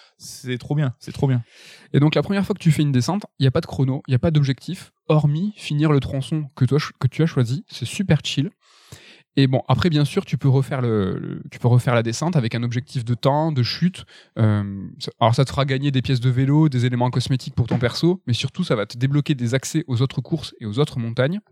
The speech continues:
Speaker 2: Du coup, rappelle-nous le truc pour
Speaker 1: Le quick resume.
Speaker 2: Le
Speaker 1: Putain,
Speaker 2: quick
Speaker 1: rien que pour le trouver sur, euh, Internet, j'ai mis dix ans déjà.
Speaker 2: <laughs> T'as tapé quoi sur Google ?
Speaker 1: Euh,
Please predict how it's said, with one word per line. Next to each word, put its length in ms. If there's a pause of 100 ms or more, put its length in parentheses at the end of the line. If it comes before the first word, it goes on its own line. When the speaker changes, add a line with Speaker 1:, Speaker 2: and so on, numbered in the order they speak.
Speaker 2:
Du 80
coup, 160
rappelle-nous 400
le 60
truc 180
pour 180 (200)
Speaker 1:
Le 160
quick 260
resume. 320
Speaker 2:
Le 100
Speaker 1:
Putain, 280
Speaker 2:
quick 100
Speaker 1:
rien 140
que 40
pour 140
le 60
trouver 260
sur, 220
euh, 200
Internet, 380
j'ai 80
mis 100
dix 160
ans 140
déjà. 160
Speaker 2:
<laughs> 720
T'as 80
tapé 260
quoi 160
sur 220
Google ? 320 (400)
Speaker 1:
Euh, 100